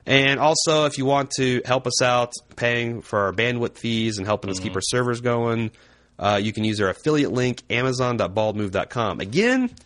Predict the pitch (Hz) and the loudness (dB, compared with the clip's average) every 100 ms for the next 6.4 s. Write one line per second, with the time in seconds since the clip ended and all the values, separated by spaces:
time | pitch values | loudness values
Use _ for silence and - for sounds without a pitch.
0 | _ - 131 196 254 - 240 208 208 220 | _ -10 -2 0 2 2 2 2 0 0
1 | 220 226 240 226 _ - 220 247 247 240 | 0 0 0 -4 _ -8 -4 -2 -2 0
2 | 151 87 120 143 143 143 120 127 123 120 | 0 0 0 0 2 0 0 0 0 0
3 | 113 - 110 95 85 - 127 127 - 101 | -2 -4 -4 -4 -6 -4 -2 -2 -2 -4
4 | 87 95 151 175 180 180 175 _ _ _ | -2 -2 0 0 0 0 -4 _ _ _
5 | - 113 117 104 107 127 - 139 139 135 | -6 -4 -4 -4 0 -2 0 0 0 0
6 | - 117 110 98 | -4 0 0 -2